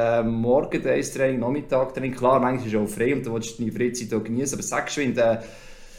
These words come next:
was der Medienchef, äh, erklärt hat, so bin ich noch nicht ganz draus gekommen. Was, wie viel und wann genau hast du Training? Und ist das alles Team oder machst du selber noch etwas oben drauf aus bestimmten Gründen? Oder, äh, wie ist das? Wie läuft das?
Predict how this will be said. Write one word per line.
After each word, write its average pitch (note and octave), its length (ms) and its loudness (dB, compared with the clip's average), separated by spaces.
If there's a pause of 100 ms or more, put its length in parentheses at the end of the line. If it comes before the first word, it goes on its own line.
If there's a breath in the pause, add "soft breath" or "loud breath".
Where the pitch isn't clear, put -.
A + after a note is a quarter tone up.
(140 loud breath)
was B2+ 200 -6
der C3 120 2
Medienchef, D#3 600 6
äh, C#3+ 200 6
erklärt C#3 520 2
hat, C#3+ 140 0
so C#3+ 100 2
bin C3 160 2
ich A#2+ 60 4
noch C3+ 80 4
nicht D#3 120 -2
ganz C#3+ 460 0
draus D3 320 -6
gekommen. C3 380 -2
Was, C#3 320 -2
wie D#3+ 180 -2
viel E3+ 220 0
und C#3+ 320 0
wann E3+ 180 2
genau F#3 320 2
hast F#3 220 0
du F#3 80 2
Training? E3 500 -2
Und B2+ 240 -2
ist B2 140 -6
das B2 100 -8
alles C3 320 2
Team F3+ 380 0
oder C3+ 120 4
machst B2 280 0
du B2 40 -4
selber D3 380 0
noch D#3+ 140 -6
etwas C#3+ 240 -8
oben A#2+ 200 -4
drauf D#3+ 300 -4
aus F3 140 -8
bestimmten D#3 480 -8
Gründen? C#3+ 420 -10
Oder, - 100 -8
äh, - 640 -4
wie G#2+ 120 -4
ist - 160 -10
das? - 500 -14
Wie G#2+ 60 -14
läuft B2 340 -6
das? - 300 -14